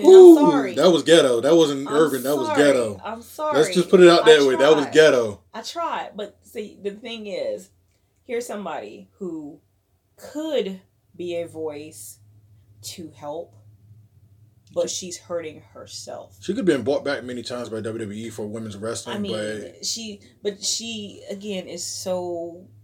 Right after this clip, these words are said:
Speaker 1: caught up in her own devices, and that's why she's making it about her. What she's doing is crying for help, but not really, because she's not saying she wants help. She's just bringing attention to herself.
Speaker 2: Not with those,
Speaker 1: Because
Speaker 2: uh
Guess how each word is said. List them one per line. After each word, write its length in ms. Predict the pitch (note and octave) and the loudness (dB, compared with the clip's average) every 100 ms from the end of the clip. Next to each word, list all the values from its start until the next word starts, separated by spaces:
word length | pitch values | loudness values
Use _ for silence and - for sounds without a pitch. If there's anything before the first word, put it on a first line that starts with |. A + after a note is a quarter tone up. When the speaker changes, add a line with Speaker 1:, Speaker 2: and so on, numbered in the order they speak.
| _ | _
Speaker 1:
caught 280 | - F3 F3 | -10 -8 -8
up 120 | E3 | -12
in 100 | F3 | -14
her 160 | F3 | -14
own 140 | C#3+ D#3+ | -16 -16
devices, 680 | D#3+ D3+ E3 - A3 A#3 - _ _ _ _ | -16 -14 -14 -16 -20 -20 -20 _ _ _ _
and 140 | E3 | -14
that's 240 | E3+ F3+ F3+ | -10 -10 -8
why 100 | E3+ | -10
she's 220 | E3+ E3+ | -10 -18
making 260 | D#3+ D3+ D3+ | -20 -20 -18
it 40 | |
about 260 | D3+ C#3+ - | -16 -16 -16
her. 300 | D#3 G#2+ - _ _ _ _ _ - - | -18 -18 -20 _ _ _ _ _ -20 -20
What 360 | E3+ F3 F3+ | -12 -8 -8
she's 400 | - - F3 E3 | -8 -10 -12 -14
doing 460 | - F3 F#3+ A#3+ B3+ | -12 -12 -10 -10 -12
is 280 | - - D#3+ | -14 -16 -16
crying 380 | - E3 D#3 D#3+ | -16 -14 -14 -16
for 160 | C#3+ | -20
help, 380 | D3+ F3+ - - _ _ _ _ _ _ - | -14 -12 -12 -18 _ _ _ _ _ _ -8
but 480 | E3+ D3+ F#3+ - - | -8 -8 -14 -20 -20
not 340 | - D#3+ D3 D#3+ | -20 -16 -16 -18
really, 280 | E3 D3 D3+ | -20 -20 -20
because 220 | D3+ D3+ | -18 -16
she's 100 | G3 | -14
not 140 | F#3 | -14
saying 160 | - E3+ | -16 -18
she 140 | D3+ | -18
wants 280 | D3+ D#3 D#3 | -18 -18 -18
help. 300 | G3 G3+ - _ _ _ _ | -16 -16 -18 _ _ _ _
She's 160 | _ G2+ | _ -16
just 140 | F2+ | -14
bringing 220 | G#2+ - G2+ | -14 -12 -14
attention 320 | - D#3+ - | -14 -16 -16
to 80 | D#3+ | -18
herself. 580 | D3+ - D#3 D#3+ - - - - | -18 -14 -12 -14 -16 -20 -20 -18
Speaker 2:
Not 120 | A2+ A#2 | -12 -8
with 80 | A#2 | -8
those, 200 | A2+ A2 | -8 -8
Speaker 1:
Because 260 | F3 | -6
Speaker 2:
uh 60 | A2+ | -8